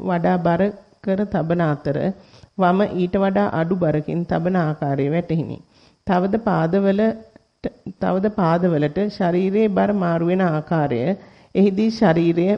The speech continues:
පැත්තෙන් පැත්තට වැනෙන ආකාරය, ශරීරයේ බර පාද කෙන්ඩා දනිස් සහ ඉහළට සම්ප්‍රේෂණය වන ආකාරය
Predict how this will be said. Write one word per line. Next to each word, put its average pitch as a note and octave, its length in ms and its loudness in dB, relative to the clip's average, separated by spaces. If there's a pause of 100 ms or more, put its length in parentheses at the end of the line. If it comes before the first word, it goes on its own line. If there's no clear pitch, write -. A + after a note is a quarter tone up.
පැත්තෙන් G3 480 -2
පැත්තට G3+ 360 -2
වැනෙන E3+ 340 2
ආකාරය, D#3 580 0 (560)
ශරීරයේ G3 580 2
බර F#3 300 2 (680)
පාද F#3 300 4 (200)
කෙන්ඩා E3+ 480 -2
දනිස් E3 420 0 (540)
සහ F3 260 0 (140)
ඉහළට G3 360 2
සම්ප්‍රේෂණය G3 720 -2
වන G3+ 180 0
ආකාරය C#3+ 540 0